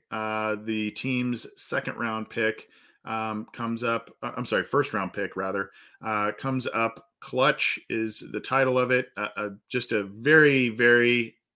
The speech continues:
typical Ravens pick. Late in the, you know, late in the first, they get this guy who's a talented guy, maybe a little raw, very athletic, and a guy who's one of those edge guys that can wreak havoc, and he is, uh, re-, doing so.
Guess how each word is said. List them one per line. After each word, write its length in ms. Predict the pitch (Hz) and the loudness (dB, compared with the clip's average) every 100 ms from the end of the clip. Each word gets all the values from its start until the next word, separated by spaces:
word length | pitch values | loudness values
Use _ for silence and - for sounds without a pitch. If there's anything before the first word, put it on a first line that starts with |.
| - | -4
typical 800 | 147 135 127 110 110 104 104 - _ _ _ - | -2 0 -2 2 2 2 0 -8 _ _ _ -6
Ravens 500 | 107 113 110 107 104 | 2 4 4 -2 -8
pick. 320 | - 98 85 - _ | -6 -4 -4 -6 _
Late 200 | - 143 | -2 -2
in 60 | 139 | -2
the, 120 | 135 - | -6 -6
you 160 | 127 110 | -8 -6
know, 140 | 90 | -4
late 180 | 107 139 | -2 -2
in 60 | |
the 60 | 139 | -4
first, 360 | - 127 127 - | -2 0 0 -4
they 140 | 107 101 | -6 -4
get 240 | 123 131 | -2 -2
this 180 | 135 - | -4 -4
guy 380 | 123 117 117 117 | 2 4 4 4
who's 240 | 113 107 | 0 -4
a 40 | 101 | -6
talented 560 | - 139 131 131 120 | -6 -4 -4 -6 -8
guy, 340 | 123 120 120 117 | -4 0 0 0
maybe 240 | 117 127 | 0 0
a 60 | 131 | 0
little 180 | 123 | 0
raw, 340 | 113 113 113 113 | 0 0 2 0
very 340 | 113 120 117 | 2 2 4
athletic, 640 | 113 113 117 113 113 110 - - - _ | 2 0 -2 0 2 0 -6 -20 -20 _
and 120 | 110 | -14
a 40 | 95 | -6
guy 260 | 107 113 | -2 0
who's 180 | 110 113 | 0 -4
one 160 | 117 110 | -4 -4
of 80 | 107 | -2
those 380 | 104 104 - - | -2 -4 -10 -8
edge 320 | 117 135 127 - | 0 0 0 2
guys 460 | 117 117 117 113 | 4 4 4 2
that 160 | 107 95 | -2 -2
can 120 | 95 | -6
wreak 300 | 98 120 117 - | -4 -2 -2 -2
havoc, 400 | 113 110 110 107 - _ _ _ | 0 4 2 2 -4 _ _ _
and 280 | 113 110 110 | -8 -6 -8
he 420 | - 127 127 131 | -6 -4 -2 -2
is, 600 | 113 120 113 110 104 - - | 0 2 2 0 -4 -10 -4
uh, 220 | 110 107 113 | 0 0 0
re-, 320 | 123 - - | -6 -6 -6
doing 320 | 120 127 156 | -2 -2 0
so. 300 | - 76 69 | -2 -4 -4